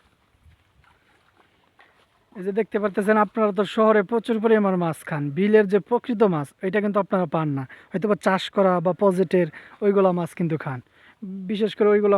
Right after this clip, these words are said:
মাছে কিন্তু কোনো পুষ্টি থাকে না, না থা-, বলাটাই চলে। কিন্তু এই যে দেখতেছেন, বিলের অরিজিনাল, বিলের অরিজিনাল মাছ।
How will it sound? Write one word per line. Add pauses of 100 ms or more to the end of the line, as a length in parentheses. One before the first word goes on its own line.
মাছে
কিন্তু
কোনো (100)
পুষ্টি
থাকে
না, (420)
না (100)
থা-, (340)
বলাটাই (100)
চলে।
কিন্তু
এই
যে
দেখতেছেন, (840)
বিলের (160)
অরিজিনাল, (1900)
বিলের (180)
অরিজিনাল (640)
মাছ।